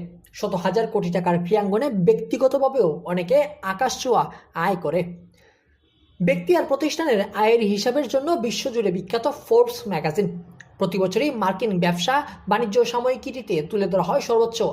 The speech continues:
আয়করাদের তথ্য। প্রতি বছরের মতো এবারও ক্রীড়াঙ্গনে সর্বোচ্চ আয় করা ব্যক্তিদের তালিকা প্রকাশ করেছে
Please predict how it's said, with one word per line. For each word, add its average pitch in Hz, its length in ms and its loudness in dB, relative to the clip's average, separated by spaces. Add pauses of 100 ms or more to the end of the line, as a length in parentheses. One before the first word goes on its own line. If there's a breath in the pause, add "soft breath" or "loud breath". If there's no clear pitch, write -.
(100)
আয়করাদের 196 580 0 (100)
তথ্য। 185 280 -4 (1300 soft breath)
প্রতি 269 200 4
বছরের 349 340 4
মতো 359 200 2 (240)
এবারও 262 400 2
ক্রীড়াঙ্গনে 262 560 0
সর্বোচ্চ 214 340 0 (180)
আয় 220 220 0
করা 240 200 0
ব্যক্তিদের 196 420 -2
তালিকা 185 320 0
প্রকাশ 190 300 -4
করেছে 240 280 -2